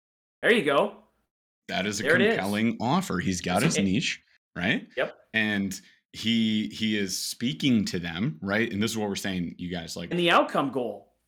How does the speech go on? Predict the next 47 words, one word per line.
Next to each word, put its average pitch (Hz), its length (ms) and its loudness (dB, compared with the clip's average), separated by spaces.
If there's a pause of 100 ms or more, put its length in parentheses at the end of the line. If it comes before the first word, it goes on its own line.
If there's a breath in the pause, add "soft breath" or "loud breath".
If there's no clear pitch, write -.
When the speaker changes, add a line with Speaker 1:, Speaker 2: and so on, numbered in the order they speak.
(280)
Speaker 2:
Yeah. 151 120 2
Speaker 1:
confidence 254 680 -2 (140)
with 190 160 0
the 185 80 -4
shirt 226 320 0
off. - 340 -8 (180)
Okay. 240 420 0 (680)
It's 110 100 -4
Speaker 2:
Well, 113 40 0 (100)
that's 214 80 0
Speaker 1:
clear. - 140 2
Speaker 2:
the - 160 -2
Speaker 1:
Is 175 80 4
he - 60 4
a 180 60 2
Speaker 2:
pitch. 151 80 2
Speaker 1:
weight 185 160 2
loss 220 220 0
coach? - 480 -4
Sure 359 300 -6
he 226 80 -2
is. - 300 -12 (280)
Speaker 2:
Right. 123 220 -4 (1200)
Speaker 1:
He's - 80 -2
Speaker 2:
Yeah, 143 60 2
he 131 60 2
Speaker 1:
not 208 80 4
Speaker 2:
doesn't 127 160 2
even - 100 4
Speaker 1:
talking 143 80 0
Speaker 2:
have 139 100 2
to - 60 -2
Speaker 1:
about 160 120 2
him - 40 2
Speaker 2:
mention 120 500 0 (300)
an 107 120 0
amount 98 320 0
of - 100 -4
Speaker 1:
No. - 60 -12
Speaker 2:
weight, 76 180 -14
though, 85 140 -10
right? 90 340 -4
Like, 98 140 0
Speaker 1:
No, 95 80 -2
Speaker 2:
it's 92 100 -8
just 101 320 -4
Speaker 1:
no. - 180 -8